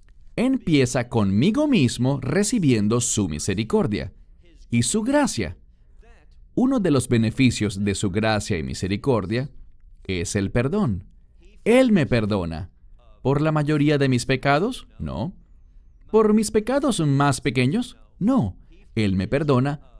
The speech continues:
por todos mis pecados. ¿No es maravilloso?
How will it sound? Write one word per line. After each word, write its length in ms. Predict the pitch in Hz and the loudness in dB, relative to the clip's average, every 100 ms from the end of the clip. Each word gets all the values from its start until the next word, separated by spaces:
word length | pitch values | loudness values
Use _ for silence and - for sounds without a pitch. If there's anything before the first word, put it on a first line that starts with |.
| - - | -14 -2
por 340 | 180 175 - - - - | -2 -2 -6 -14 -18 4
todos 680 | 156 101 90 92 107 - - | 4 4 0 -2 -4 -6 -6
mis 360 | 92 87 - | -4 -4 -4
pecados. 600 | 131 135 220 127 85 - - - - - - - - - - | -4 -2 -2 -4 -6 -12 -20 -20 -20 -20 -20 -20 -20 -20 -6
¿No 200 | 254 185 | 0 0
es 120 | - | 0
maravilloso? 760 | 117 107 98 90 78 71 131 | 0 0 -2 -4 -4 -6 -6